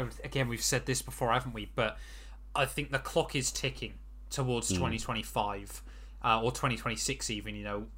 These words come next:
Speaker 1: I think Lando Norris, you know, Red Bull, Mercedes, they're both sniffing around more and more, at
Speaker 2: Yeah,
Speaker 1: Lando
Speaker 2: Norris
Speaker 1: Norris.
Speaker 2: has
Speaker 1: I th-,
Speaker 2: gotta be
Speaker 1: I think
Speaker 2: right
Speaker 1: people
Speaker 2: up
Speaker 1: are
Speaker 2: there.
Speaker 1: realizing now he is, and I,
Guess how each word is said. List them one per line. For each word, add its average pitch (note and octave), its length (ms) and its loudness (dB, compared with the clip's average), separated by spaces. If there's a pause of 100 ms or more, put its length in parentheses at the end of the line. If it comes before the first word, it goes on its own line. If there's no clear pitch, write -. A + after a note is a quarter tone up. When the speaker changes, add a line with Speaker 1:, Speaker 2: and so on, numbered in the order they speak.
(120)
Speaker 1:
I C3+ 120 6
think C3 360 2
Lando C#3+ 380 8
Norris, B2+ 400 6
you B2+ 80 2
know, A2+ 60 4
Red B2 340 4
Bull, A#2 540 4
Mercedes, A2+ 720 2
they're A#2 340 4
both A2 240 4
sniffing - 440 -2
around G#2 260 0
more G#2+ 320 -2
and G#2 100 -4
more, G2 240 -8 (420)
at - 80 4
Speaker 2:
Yeah, F2+ 120 4
Speaker 1:
Lando G2+ 160 4
Speaker 2:
Norris G2+ 260 10
Speaker 1:
Norris. - 20 -
Speaker 2:
has C3 40 4
Speaker 1:
I C3 80 8
th-, B2 60 0
Speaker 2:
gotta E2 220 4
be D#2 260 0 (380)
Speaker 1:
I C#3+ 80 4
think D3+ 260 0
Speaker 2:
right F#2 140 6
Speaker 1:
people - 140 4
Speaker 2:
up D#3 60 4
Speaker 1:
are D3 80 6
Speaker 2:
there. C3 80 4
Speaker 1:
realizing A2+ 600 4
now G#2 320 4
he A2+ 680 -4
is, - 260 0
and A#2 160 2
I, A#2 120 4